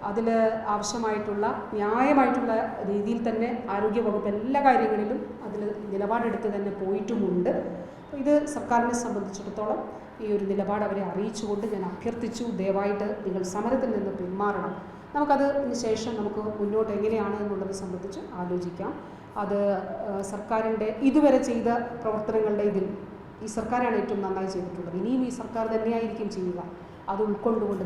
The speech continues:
ദയവായിട്ട് സമരത്തിൽ നിന്ന് പിന്മാറണമെന്ന് പറയുകയുണ്ടായി. പക്ഷേ അവർ, ഏഹ്, നിങ്ങളെ തീരുമാനം അറിയിച്ചിട്ടുണ്ടെന്ന് കരുതുന്നു.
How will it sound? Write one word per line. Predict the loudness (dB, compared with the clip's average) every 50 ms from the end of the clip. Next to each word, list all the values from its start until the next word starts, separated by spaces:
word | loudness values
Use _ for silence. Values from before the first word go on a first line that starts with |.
| -4
ദയവായിട്ട് | -4 -4 -2 -2 -2 -2 -4 -4 -6 -6
സമരത്തിൽ | -6 -6 -6 -4 -4 -4
നിന്ന് | -4 -2 -4
പിന്മാറണമെന്ന് | -4 -2 -2 -2 -2 -2 -4 -4 -4 -4 -4 -6
പറയുകയുണ്ടായി. | -4 -4 -4 -4 -2 -2 -2 0 0 -2 0 0 -2 -2 -4 -6 -10 -12 -14 -14 -16 -16 -16 -12 -8
പക്ഷേ | -8 -6 -4 0 2 2 2 2 0 -2 -6 -8 -10 -12 -14 -16 -16 -16 -16 -16 -18 -18 -14 -6 -2 0
അവർ, | 2 2 4 4 4 4 6 6 4 4 2 -4 -8 -10 -12 -14 -14 -16 -18 -18 -18 -14 -10 -6
ഏഹ്, | -2 -2 0 2
നിങ്ങളെ | 4 4 6 6 6 4 4
തീരുമാനം | 2 2 4 4 4 4 4
അറിയിച്ചിട്ടുണ്ടെന്ന് | 2 2 0 0 -2 -2 -2 -2 -2 0 0 -2 -2 -2 -2 -4
കരുതുന്നു. | -4 -4 -2 -2 -2 -2 -2